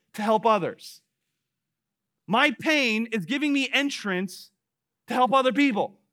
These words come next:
I mean, he knows what it's like, first, like, to, the first few months to show up in this hole. You know, that's when depression hits, when you're laying in that cell, there's little sleep, the, the malnutrition, you're thirsty all the time.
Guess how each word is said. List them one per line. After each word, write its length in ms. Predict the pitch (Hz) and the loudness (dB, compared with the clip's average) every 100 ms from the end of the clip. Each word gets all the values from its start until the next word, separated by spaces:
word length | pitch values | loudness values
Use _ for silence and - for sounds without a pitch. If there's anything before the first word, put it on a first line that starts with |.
| _ _ _ _ _ _ | _ _ _ _ _ _
I 80 | 311 | -2
mean, 100 | 311 | 0
he 120 | 349 427 | 0 2
knows 200 | 269 196 | 2 2
what 100 | 202 | -4
it's 120 | 165 | -4
like, 220 | 190 190 | -4 -2
first, 240 | 214 196 196 | -2 -2 -2
like, 160 | 208 | -2
to, 180 | 185 131 _ - | -4 -6 _ -10
the 80 | 170 | -6
first 280 | 208 202 - | -2 -2 -4
few 140 | 202 | -4
months 260 | 170 196 165 | -2 -4 -6
to 80 | |
show 220 | 156 170 175 | -6 -2 -2
up 100 | 185 | -2
in 80 | |
this 120 | 160 - | -8 -6
hole. 500 | 156 170 185 196 - _ - | -2 0 0 -4 -10 _ -6
You 100 | 190 | -2
know, 60 | |
that's 140 | 185 202 | -2 -4
when 120 | 160 | -8
depression 520 | 117 - 180 185 185 | -10 -4 -4 -4 -6
hits, 220 | 180 185 | -6 -8
when 80 | 165 | -8
you're 100 | 127 | -8
laying 220 | 147 180 | -6 -6
in 80 | 185 | -6
that 160 | 139 - | -10 -8
cell, 420 | 170 165 190 170 | -4 -2 0 -2
there's 140 | 123 | -4
little 240 | 139 185 151 | -6 -6 -6
sleep, 480 | - 147 180 190 | -8 -6 -6 -6
the, 160 | 135 113 - - | -10 -12 -14 -10
the 80 | 117 | -6
malnutrition, 840 | 151 190 180 - 165 185 - 202 | -4 -2 -4 -4 -4 -4 -4 -8
you're 100 | 127 | -10
thirsty 480 | - 165 185 - 190 | -10 -6 -6 -6 -4
all 140 | 185 | -2
the 80 | 185 | -2
time. 340 | 185 185 190 | -6 -6 -6